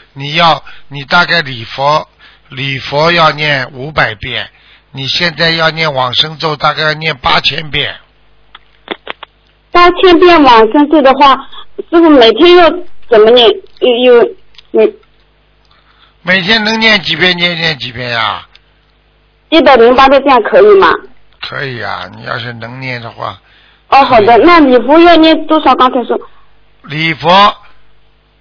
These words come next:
Speaker 1: 要念，
Speaker 2: 嗯。
Speaker 1: 至少念五十遍。嗯。
Speaker 2: 五十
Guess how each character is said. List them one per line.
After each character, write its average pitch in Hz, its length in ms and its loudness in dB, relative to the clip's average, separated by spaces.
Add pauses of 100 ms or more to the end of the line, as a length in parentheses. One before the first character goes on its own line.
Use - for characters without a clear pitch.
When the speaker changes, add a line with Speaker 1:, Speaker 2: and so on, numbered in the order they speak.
Speaker 1:
要 170 160 -2
念， 214 300 2
Speaker 2:
嗯。 - 100 -8 (120)
Speaker 1:
至 175 220 -12
少 151 200 -2
念 156 260 -6
五 131 140 -10
十 - 220 -4
遍。 143 320 -6 (760)
嗯。 104 60 -20 (1120)
Speaker 2:
五 240 120 2
十 254 320 0